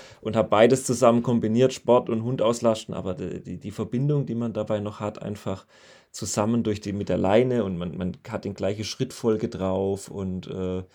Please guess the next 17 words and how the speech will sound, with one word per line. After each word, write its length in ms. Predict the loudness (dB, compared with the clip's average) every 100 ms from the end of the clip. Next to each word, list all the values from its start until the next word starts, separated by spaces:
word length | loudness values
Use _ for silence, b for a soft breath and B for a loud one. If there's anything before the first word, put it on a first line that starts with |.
| B B B -8
hat 180 | -2 0
dann 120 | 0
auch 160 | -4
dieses, 500 | -2 -4 -4 -8 -12 -14 -8
diese 240 | -8 -8 _ _ _ _ _ -6
Endorphinausschüttung 1000 | -2 -2 2 4 4 2 2 0 -2 -4
zusammen, 480 | -4 0 0 0
ja, 100 | -4
die 100 | -4
Glückshormone, 680 | -6 -8 -6 -6 -4 -4 -4
das, 280 | -6 -10 -10
also 200 | -8 -6
man 140 | -6 -8
sch-, 140 | -8
es 200 | -8 -8
schweißt 460 | -2 4 4 4 -4
einen 460 | -2 0 0 -2